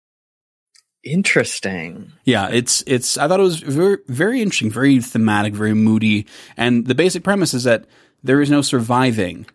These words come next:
Speaker 2: the game. By the end of the night, all of your characters die. Every time. So it's just a matter of getting, you know, your objective is something small. It's not something big and world-changing. It's just like, you know,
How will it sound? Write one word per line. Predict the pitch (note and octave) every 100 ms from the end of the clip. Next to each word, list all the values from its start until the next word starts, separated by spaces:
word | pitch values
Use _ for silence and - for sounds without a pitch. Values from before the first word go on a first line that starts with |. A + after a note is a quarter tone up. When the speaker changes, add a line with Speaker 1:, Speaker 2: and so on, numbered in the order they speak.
| _ -
Speaker 2:
the | A2+
game. | A2 F2+ E2 G#2 _ _ _
By | A2
the | G#2+
end | A2+ D3+
of |
the | D3+
night, | C#3 A#2+ A#2 _ _ _ _ -
all | A#2
of | B2
your | B2
characters | A#2+ A2 G2+ G2+ G#2
die. | F#2 D2 - _ _ _ _ _
Every | - G#2+ A2
time. | A2+ F2+ - _ _ _ _ _ _ _ _ _ _ _ _ _ _ _
So | - A#2+
it's | A2
just | C3 C3
a |
matter | A#2 A2+
of | A2+ A2
getting, | B2 B2 A2 - - - _
you | - - D#3+
know, | A#2+
your | G#2 A#2+ B2
objective | A#2+ D3+ D3+ B2
is | A#2+
something | B2 A2+ G#2
small. | - - A#2+ G#2+ G2+ - - _ _ - -
It's | A2+
not | C3+ C3+
something | - B2 A#2 G#2+
big | A#2+ B2 A#2
and | G#2+ G#2
world-changing. | A#2 A#2 A2+ G#2+ G#2 G#2
It's | G#2
just | - B2 -
like, | G2+ - - - _
you | -
know, | G2 F#2+